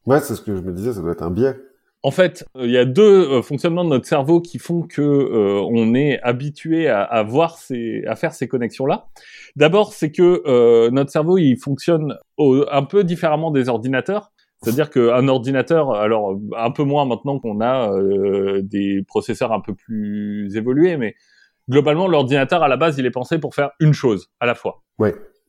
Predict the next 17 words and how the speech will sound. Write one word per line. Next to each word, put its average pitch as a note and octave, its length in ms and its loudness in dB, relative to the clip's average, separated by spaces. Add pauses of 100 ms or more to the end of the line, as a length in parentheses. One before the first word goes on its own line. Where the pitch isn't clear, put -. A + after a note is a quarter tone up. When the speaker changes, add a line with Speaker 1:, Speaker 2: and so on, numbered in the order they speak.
(240)
Speaker 2:
Et F#2+ 140 -6
il F#2+ 100 -4
a G2 40 -2
une G2+ 120 -4
ligne A2+ 100 -4
de A2 80 0
commande, G#2+ 500 0
bah, F2+ 140 -2
il, F#2 140 -2
il B2 160 -4
déroule C#3 260 4
ses E3 140 0
commandes. A#2 260 -4 (340)
Speaker 1:
Mhm. G#2+ 300 -2
Speaker 2:
Notre C#3 160 2
cerveau, F#3+ 240 2
il D#3+ 200 -2